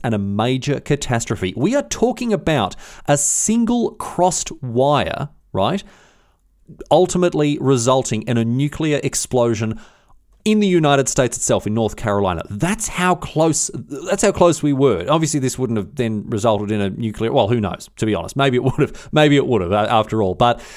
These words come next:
it probably wouldn't have resulted in nuclear, in a nuclear war. But all the same, that's how close it, it seems to be. There seems to be some debate as to whether this is exactly the case. There's arguments that the bomb would have, may have not gone f-, wouldn't have gone off fully and may have had a smaller explosion. But all the same, I mean,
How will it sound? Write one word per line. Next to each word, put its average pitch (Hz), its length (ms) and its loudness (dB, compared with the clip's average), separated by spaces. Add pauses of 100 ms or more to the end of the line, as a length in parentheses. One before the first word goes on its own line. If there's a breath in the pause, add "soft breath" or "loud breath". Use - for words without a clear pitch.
(160 loud breath)
it 147 160 -2
probably 165 220 4
wouldn't 143 180 0
have 120 80 0
resulted 110 300 0
in 110 40 0
nuclear, 104 360 0
in 113 180 -2
a 104 60 -2
nuclear 107 340 -2
war. 117 200 2
But 117 120 2
all 185 180 2
the 185 80 2
same, 143 300 -2
that's - 380 -4
how 196 240 -6
close 165 480 -2
it, 156 340 -4
it 151 140 -4
seems 147 200 -2
to 143 60 -2
be. 135 120 4 (340 loud breath)
There 208 80 -2
seems 262 160 0
to 262 40 -4
be 240 100 0
some 190 280 0
debate 160 300 2
as 135 100 -4
to 151 80 -2
whether 143 340 2 (300)
this 143 180 -4
is 120 200 -2
exactly 110 480 -2
the 160 100 -2
case. 165 480 0
There's 143 480 -2
arguments 151 360 0
that 120 60 -4
the 104 80 -4
bomb 120 220 2
would 117 160 0
have, 104 140 -2
may 123 340 -2
have 110 140 -4
not 104 140 -2
gone 92 160 -2
f-, - 220 -16
wouldn't 139 480 -6
have - 0 -
gone 95 260 -4
off 117 200 0
fully 151 460 0
and 104 100 -2
may 107 140 0
have 101 100 -4
had 104 180 -6
a 92 60 -2
smaller 143 400 0
explosion. 202 300 0
But 349 80 0
all 392 80 4
the 202 80 -2
same, 127 320 0
I 143 60 0
mean, 180 200 0